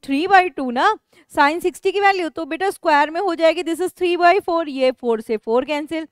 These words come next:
तो आपका एच वन upon एच टू का जो रेशियो आ गया, एच वन upon एच टू is equal to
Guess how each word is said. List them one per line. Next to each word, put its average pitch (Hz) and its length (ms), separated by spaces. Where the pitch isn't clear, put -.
तो 277 80
आपका 269 600
एच 240 160
वन 330 140
upon 311 440
एच 277 260
टू 311 100
का 302 180
जो 302 120
रेशियो 269 400
आ 247 160
गया, 247 460
एच 254 280
वन 311 220
upon 269 480
एच 240 300
टू 320 200
is 277 360
equal 254 300
to 330 160